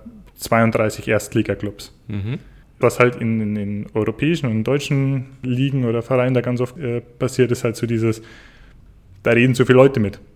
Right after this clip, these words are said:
Speaker 1: Oft kann das funktionieren, weil halt die Pluralität, Bayern ist das beste Beispiel. Da ist dann der eine,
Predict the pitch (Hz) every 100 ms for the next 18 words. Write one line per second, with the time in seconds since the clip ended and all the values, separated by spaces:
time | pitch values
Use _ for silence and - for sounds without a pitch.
0 | - - - - - 131 139 - - -
1 | 127 120 131 120 - 117 175 165 110 113
2 | 113 113 117 - 123 120 117 113 127 123
3 | - - - - - 104 117 127 120 123
4 | - 123 - 113 110 143 - 156 151 -
5 | - - - - 107 110 - - 110 113
6 | 131 117 120 117